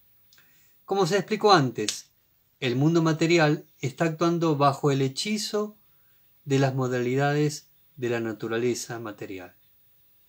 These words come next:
No hay que dejarse perturbar por las actividades de las modalidades de la naturaleza. En vez de poner su conciencia en esas actividades,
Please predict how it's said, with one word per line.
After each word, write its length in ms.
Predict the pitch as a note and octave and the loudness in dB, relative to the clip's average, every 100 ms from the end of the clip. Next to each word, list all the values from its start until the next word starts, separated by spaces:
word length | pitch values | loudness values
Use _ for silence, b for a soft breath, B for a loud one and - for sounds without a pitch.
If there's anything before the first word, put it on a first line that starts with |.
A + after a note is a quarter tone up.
| b b b b _ | b b b b _
No 200 | C#3+ F3 | 2 4
hay 180 | G#3+ G#3+ | 4 0
que 320 | G3 F#3 F3+ | 4 4 2
dejarse 680 | C#3 C3+ C3 - A3+ - D3 | 0 -2 0 4 4 4 -2
perturbar 840 | C3 B2 - B2 B2+ C3 D3 D3+ _ _ _ _ _ | 0 -2 -2 -2 2 2 0 -6 _ _ _ _ _
por 140 | G#3+ | 2
las 200 | A3 G3 | 4 4
actividades 560 | F3+ D#3 D#3 D#3+ E3+ D#3+ | 0 2 2 4 2 0
de 100 | C#3+ | 0
las 100 | C3+ | 0
modalidades 680 | C3 B2 B2+ C#3 C#3 C#3+ C3 | 0 -2 -2 -2 0 -2 -2
de 80 | |
la 60 | A#2 | -6
naturaleza. 840 | A#2 - A2+ C3 F3 D#3 G#2+ - _ _ _ _ _ _ _ | -8 -8 -2 2 2 0 -10 -18 _ _ _ _ _ _ _
En 160 | D3 C3+ | -2 4
vez 120 | D3 | 4
de 120 | D#3 | 4
poner 320 | D3+ D#3 E3 D#3 | 2 4 4 2
su 140 | D3+ | -2
conciencia 920 | D3 C#3 - F#3+ E3+ D3 - A#2+ - - | -2 0 0 2 2 0 -6 -12 -12 -8
en 160 | A#2+ | -4
esas 360 | B2+ - C3 - | -4 -4 -6 -4
actividades, 840 | C#3 D#3+ D#3+ F3 E3 C#3+ D3 - | -4 -4 -2 0 2 2 0 -6